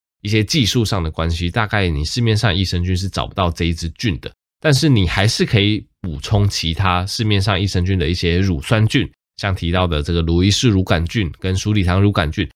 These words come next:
你补充这些菌，还是可以增强肠道的这个细菌的一个多样性。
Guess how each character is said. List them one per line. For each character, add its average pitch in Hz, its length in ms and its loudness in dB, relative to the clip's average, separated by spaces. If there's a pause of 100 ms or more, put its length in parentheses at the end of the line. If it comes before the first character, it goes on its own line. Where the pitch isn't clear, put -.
(220)
你 127 100 0
补 139 160 2
充 113 160 4
这 123 80 4
些 113 140 4
菌， 98 220 -2
还 90 120 0
是 113 120 0
可 113 120 2
以 87 100 4
增 120 360 2
强 80 400 -2
肠 85 280 -2
道 110 180 0
的 82 120 -2
这 87 120 -6
个 85 200 -4 (160)
细 117 240 0
菌 107 180 -2
的 78 120 0
一 80 60 -2
个 80 120 0
多 90 260 -2
样 82 220 0
性。 - 240 -4